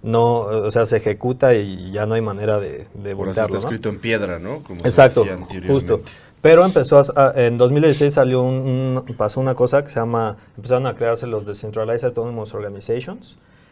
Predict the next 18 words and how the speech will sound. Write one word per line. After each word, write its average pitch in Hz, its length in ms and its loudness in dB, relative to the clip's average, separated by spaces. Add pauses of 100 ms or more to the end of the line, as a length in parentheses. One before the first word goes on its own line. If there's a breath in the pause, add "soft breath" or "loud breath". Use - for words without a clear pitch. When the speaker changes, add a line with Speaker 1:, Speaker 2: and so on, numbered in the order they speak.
(120 soft breath)
Speaker 1:
que, 135 480 -2
este, 110 400 -4
haz 110 80 -2
de 117 80 -8
cuenta, 120 440 -2 (340 soft breath)
era 135 200 0
como 117 280 -6
un 123 480 -12 (140)
crowdfunding, 127 640 -6 (520 loud breath)
que 113 140 -4
todos 117 260 -2
los 101 360 -12
nodos 110 420 -6
o 87 220 -14
los 98 120 -16
participantes 110 640 -8 (260 loud breath)
ponían 113 320 -8
lana 131 340 -6